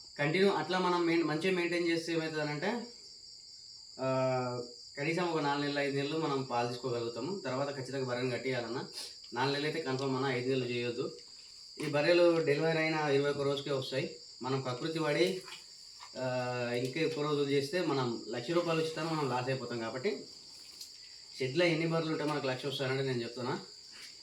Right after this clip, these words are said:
ఇప్పుడు పద్-, ఒక్క బర్రె నెలకు వచ్చి పదిహేను వేలు ఇస్తే ఇట్లా లెక్కేసుకోండి అన్న, ఎన్ని బర్రెలు కావాలా మనకి అనేది. అట్లా మనం, so, ఈ బర్రె సేమే. అవి జర ఇప్పుడు ఏంటంటే ప్రెగ్నెంట్ ఉన్నాయి కాబట్టి తగ్గినాయి. ఇప్పుడు నా షెడ్లో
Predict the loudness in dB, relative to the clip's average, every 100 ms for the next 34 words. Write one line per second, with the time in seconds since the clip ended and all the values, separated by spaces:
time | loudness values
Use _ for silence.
0 | -10 -8 -6 -2 -2 -4 -4 0 2 4
1 | 4 4 2 0 0 -2 0 0 2 2
2 | 0 -2 0 0 -2 -10 -12 -12 -14 -16
3 | -16 -18 -12 -2 0 2 2 2 2 0
4 | 0 0 0 0 0 0 2 2 2 2
5 | 0 -2 -2 0 0 0 -4 -10 -18 -20
6 | -14 -14 -4 0 2 2 0 -4 -12 -20
7 | -20 -20 -20 -20 -18 -4 4 6 6 2
8 | 0 0 0 0 0 0 0 -2 -6 -2
9 | 2 2 2 -2 -8 -18 -16 -4 0 4
10 | 6 6 4 2 4 4 2 0 0 0
11 | 2 2 2 2 2 2 0 0 0 2
12 | 2 0 -6 -16 -20 -8 -2 0 0 -2
13 | 0